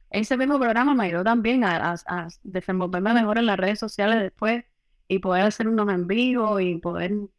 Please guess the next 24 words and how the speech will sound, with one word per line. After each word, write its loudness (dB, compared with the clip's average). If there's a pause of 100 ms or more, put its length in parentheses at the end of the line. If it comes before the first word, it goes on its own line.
(280)
o -2
hacer 0
rir, 0
bailar, 0
aunque -4
no -2
sepa -2
bailar 2
bien, 0
y, -4 (380)
y -2
divertirnos, 2
porque -2
al -4
final, 2
de 0
nuevo, 2
lo 2
que -2
se -2
disfruta -2
en 2
el -2
proceso, -4